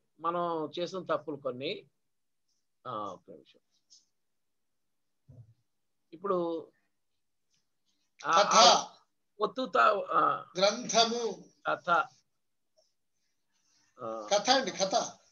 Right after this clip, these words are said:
Speaker 1: అదే.
Speaker 2: గ్రంథము.
Speaker 1: ఆ, గ్రంథము. ఏమండి? ఇంకా ప్రార్థన.
Speaker 2: ఆ.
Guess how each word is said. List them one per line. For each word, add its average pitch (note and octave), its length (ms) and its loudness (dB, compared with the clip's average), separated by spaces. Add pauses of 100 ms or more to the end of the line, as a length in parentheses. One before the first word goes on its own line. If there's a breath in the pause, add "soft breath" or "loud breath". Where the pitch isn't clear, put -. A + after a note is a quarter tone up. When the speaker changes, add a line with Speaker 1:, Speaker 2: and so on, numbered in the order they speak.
(140)
Speaker 1:
అదే. - 880 -6
Speaker 2:
గ్రంథము. A#3 840 0 (220)
Speaker 1:
ఆ, C3 280 -4 (800)
గ్రంథము. B2+ 1040 -12 (1200)
ఏమండి? D#3 340 -8 (520)
ఇంకా A3 320 -6 (1200)
ప్రార్థన. F3+ 580 4 (160)
Speaker 2:
ఆ. F#3 260 -6